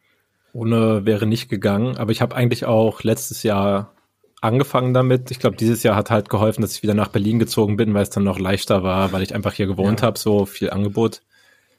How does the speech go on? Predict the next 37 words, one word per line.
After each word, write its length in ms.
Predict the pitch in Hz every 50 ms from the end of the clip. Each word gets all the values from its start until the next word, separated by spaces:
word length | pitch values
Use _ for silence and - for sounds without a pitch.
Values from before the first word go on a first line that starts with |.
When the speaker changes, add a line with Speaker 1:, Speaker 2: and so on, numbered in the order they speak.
| _ _ _ _ _ _ _ _ _
Speaker 2:
Hm. 260 | - 95 95 95 104 107
Speaker 1:
Genau, 160 | 113 107 104
deswegen, 560 | 101 95 101 107 104 110 110 107 104 104 - - _
also 160 | 110 101 104
dieses 300 | 98 110 104 101 98 -
so 240 | - 117 104 104 101
nach 300 | 101 98 98 107 - -
Corona-Gefühl 640 | - 101 101 113 123 131 127 120 113 - - 120
hatte 120 | 113 104 110
ich 80 | -
schon 160 | - - 113 113
eher 320 | - 101 101 98 95 95
letztes 420 | - 104 123 127 - - 131 -
Jahr 400 | - 139 135 139 147 156 143 - _ _ _ _ _ _
und 180 | - 101 95 -
dieses 240 | 120 104 113 107 -
Jahr 140 | 117 104 98
war's 160 | 104 101 -
dann 100 | - 110
einfach 240 | 101 101 101 98 -
wieder 160 | 104 104 95
versuchen, 340 | 101 98 98 101 98 110 101
so 120 | 104 98
zu 520 | - - - 104 101 101 98 98 101 - _ -
normalem, 680 | 95 92 92 90 95 98 101 98 98 95 92 95 - _ _ _ _ _ _ _ _ _ _ _ _ _ _ _ _ _ - -
normalem 420 | 101 98 98 90 90 95 104 107
Konzert 540 | - 110 98 - - - 101 104 - - -
gehen 160 | 98 95 95
zu 160 | - - -
kommen, 260 | - - - 95 95
was 140 | 98 95 -
eigentlich 240 | - 101 98 98 107
auch 140 | 98 - -
ganz 220 | - 101 - -
gut 120 | - 98 -
funktioniert 560 | - 113 98 - - 101 98 95 101 98 -
hat. 300 | 95 101 101 - -